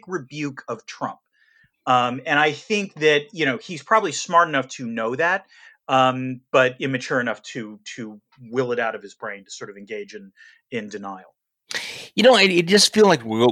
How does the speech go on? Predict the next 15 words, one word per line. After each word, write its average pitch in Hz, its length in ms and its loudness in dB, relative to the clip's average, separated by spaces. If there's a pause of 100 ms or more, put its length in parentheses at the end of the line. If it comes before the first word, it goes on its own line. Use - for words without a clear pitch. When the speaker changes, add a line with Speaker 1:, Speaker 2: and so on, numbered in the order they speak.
Speaker 2:
we're 117 160 2
going 135 320 6
through 104 320 4
this, 90 340 4
this 101 240 2
stress - 540 4
test. - 500 -2 (240)
The, 92 500 0 (440)
the 107 120 0
let, 123 220 2
let's 131 140 4
push - 260 0
everything 113 640 4
to 98 260 0
the 92 180 0